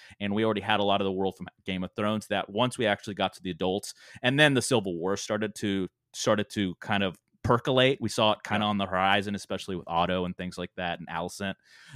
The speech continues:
Speaker 1: Um, I felt like, okay, now, now we get into the meat of what, what, why we love Game of Thrones, which is, you know, two or three or more people in a room having that dialogue, and then we're talking about conspiracies and scheming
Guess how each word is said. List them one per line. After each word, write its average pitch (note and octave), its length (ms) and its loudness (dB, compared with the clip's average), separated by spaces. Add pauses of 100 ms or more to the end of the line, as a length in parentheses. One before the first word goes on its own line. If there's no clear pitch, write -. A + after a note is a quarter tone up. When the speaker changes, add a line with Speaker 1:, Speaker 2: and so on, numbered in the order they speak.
(140)
Speaker 1:
Um, G2+ 420 6
I A2+ 80 4
felt A#2 240 4
like, G#2+ 280 4
okay, F2 600 2
now, G#2 460 4
now C3+ 400 6
we B2+ 180 2
get B2+ 200 -2
into A2+ 200 -6
the G2 120 -4
meat A2 460 -2
of G2 160 -2
what, F#2+ 240 -2 (460)
what, C3+ 320 8
why C#3+ 260 10
we D3 160 6
love A#2 240 8
Game F#2+ 220 -4
of F2 100 -10
Thrones, E2+ 260 -8
which - 200 -6
is, G2 260 -4 (100)
you G#2+ 80 -2
know, F2 120 0 (160)
two D3 500 4 (200)
or G#2 160 -2 (360)
three B2 220 0
or A#2 80 4
more G#2+ 200 0
people F#2 280 -4
in F2+ 60 -4
a F2 60 -4
room G2+ 420 0
having A2+ 280 2
that G#2+ 180 -2
dialogue, F#2+ 540 0 (100)
and G#2+ 120 -2
then G#2 80 -2
we're G#2 100 -2
talking G#2 360 -2
about F#2 400 2 (540)
conspiracies F#2+ 880 -2 (240)
and G2 140 -4
scheming F2 720 -4